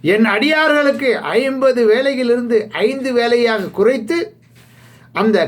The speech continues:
கடமையை நான் லேசாக்கி விட்டேன். ஐம்பது வக்து தொழுகையை ஐந்து வக்தாக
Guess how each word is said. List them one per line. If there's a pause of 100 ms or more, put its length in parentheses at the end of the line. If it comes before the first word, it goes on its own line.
கடமையை (600)
நான்
லேசாக்கி
விட்டேன். (120)
ஐம்பது
வக்து
தொழுகையை (840)
ஐந்து
வக்தாக